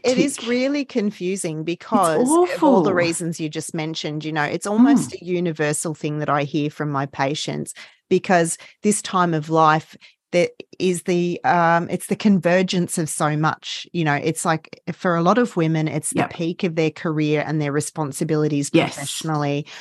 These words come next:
Speaker 1: um, and the peak of their authority and, um, experience as well, I might add.
Speaker 2: Mm-hmm.
Speaker 1: Um, there's a lot of power in that.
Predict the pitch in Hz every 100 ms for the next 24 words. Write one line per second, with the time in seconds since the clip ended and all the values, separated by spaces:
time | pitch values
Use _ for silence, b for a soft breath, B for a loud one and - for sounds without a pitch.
0 | B B - 151 147 151 - 214 302 381
1 | 240 226 220 190 180 170 - 160 - 156
2 | 170 170 175 180 170 - 156 156 156 151
3 | 156 151 151 147 147 - - 302 311 156
4 | 151 147 160 202 175 147 143 139 139 143
5 | 190 B B 185 190 175 165 165 160 165
6 | 156 156 151 143 185 214 247 180 151 151